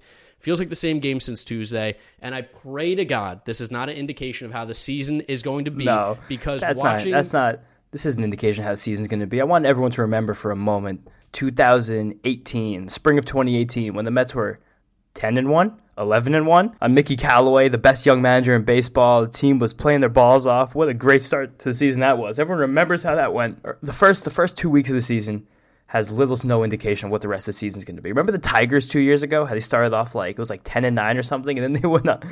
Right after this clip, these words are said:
Speaker 2: <laughs> they went on to win, like, forty-three games the rest of the season.
Speaker 1: I feel like the team you always have to bring up now is the Nationals in twenty nineteen.
Speaker 2: Yeah, for
Speaker 1: Literally
Speaker 2: sure.
Speaker 1: were the worst team in baseball come May, middle of May, and they won the friggin' World Series. So it's not the end of the world,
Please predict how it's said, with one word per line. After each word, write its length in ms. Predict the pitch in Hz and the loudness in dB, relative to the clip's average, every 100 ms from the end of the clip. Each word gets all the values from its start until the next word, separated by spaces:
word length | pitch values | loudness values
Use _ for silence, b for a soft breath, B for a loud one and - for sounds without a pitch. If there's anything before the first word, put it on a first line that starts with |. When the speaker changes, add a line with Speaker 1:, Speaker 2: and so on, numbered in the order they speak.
| - | -12
Speaker 2:
<laughs> 180 | 196 | 4
they 100 | 220 | 8
went 200 | 202 208 | 10 10
on 140 | 180 175 | 8 8
to 140 | 139 | 6
win, 200 | 160 160 | 4 4
like, 140 | 147 139 | 4 2
forty-three 640 | 147 143 135 135 131 156 | 8 8 8 2 4 4
games 400 | 131 147 147 151 | 6 8 8 4
the 100 | 147 | 6
rest 280 | 147 139 139 | 8 8 2
of 100 | 151 | -2
the 80 | 156 | -2
season. 240 | 147 139 | -2 0
Speaker 1:
I 80 | 170 | 2
feel 140 | 175 | 4
like 100 | 202 | 4
the 80 | 185 | 2
team 160 | 170 151 | -4 -2
you 60 | |
always 160 | 143 127 | -2 -4
have 100 | 131 | -8
to 80 | 120 | -6
bring 160 | 123 | -6
up 120 | 127 | -6
now 180 | 113 123 | -6 -8
is 80 | 107 | -8
the 80 | 101 | -12
Nationals 520 | 101 160 - 127 104 | -6 -6 -6 -10 -10
in 100 | 98 | -12
twenty 200 | 127 110 | -10 -10
nineteen. 600 | 107 101 - 156 127 127 - | -10 -12 -6 -6 -6 -8 -4
Speaker 2:
Yeah, 280 | 131 110 | 0 2
for 140 | 117 139 | 0 0
Speaker 1:
Literally 480 | 180 180 156 139 120 - | 2 4 2 0 -4 -8
Speaker 2:
sure. 80 | 120 | -4
Speaker 1:
were 320 | 123 113 113 _ _ | -2 -4 -8 _ _
the 180 | 120 143 | -8 -6
worst 380 | 127 160 - - | -2 -2 -2 -6
team 180 | 160 | -6
in 80 | 135 | -4
baseball 480 | 120 147 - 113 95 | -6 -6 -6 -8 -8
come 300 | - 135 113 | -8 -8 -6
May, 340 | 117 110 90 _ _ | -6 -6 -8 _ _
middle 300 | 123 143 135 | -8 -6 -6
of 100 | 104 | -6
May, 320 | 120 131 98 _ _ | -8 -8 -8 _ _
and 140 | 117 | -12
they 100 | 113 | -8
won 300 | 110 110 127 | -8 -6 -6
the 60 | 117 | -6
friggin' 260 | - 117 110 | -8 -10 -10
World 240 | 104 98 | -12 -12
Series. 320 | - 196 175 | -8 -6 -4
So 140 | 170 170 | -4 -4
it's 120 | 175 | -2
not 120 | 240 | -2
the 60 | 208 | -2
end 80 | |
of 60 | 185 | -2
the 80 | 151 | -2
world, 320 | 139 147 147 | -2 -2 -4